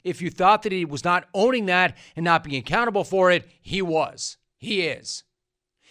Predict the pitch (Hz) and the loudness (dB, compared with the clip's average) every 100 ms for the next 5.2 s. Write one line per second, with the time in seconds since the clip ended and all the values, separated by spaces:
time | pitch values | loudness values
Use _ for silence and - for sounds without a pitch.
0 | _ - 160 190 226 - 208 156 170 160 | _ -4 2 4 4 2 -2 0 -2 0
1 | 175 156 107 143 151 190 226 214 156 127 | 0 0 -2 -6 -4 -2 -2 -2 -2 0
2 | 117 131 - - - _ _ _ _ _ | 0 -2 -4 -8 -12 _ _ _ _ _
3 | - 185 151 143 - - 185 196 190 190 | -4 -2 0 -4 -6 -4 0 2 2 2
4 | 170 - _ - 123 143 165 165 147 156 | -2 -8 _ -14 -4 2 2 2 -2 -6
5 | - | -8